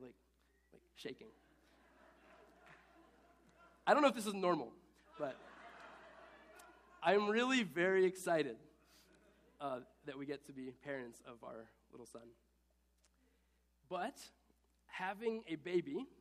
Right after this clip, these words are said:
is here. And when Paul wrote this passage,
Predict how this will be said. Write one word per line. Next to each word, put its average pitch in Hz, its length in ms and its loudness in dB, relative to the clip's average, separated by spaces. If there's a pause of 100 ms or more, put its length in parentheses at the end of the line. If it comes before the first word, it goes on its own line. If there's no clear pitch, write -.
(720)
is 139 320 -12 (140)
here. 226 300 0 (2000)
And 175 200 -4
when 180 140 -6
Paul 208 380 -10
wrote 208 240 2
this 190 160 -8
passage, 151 680 -10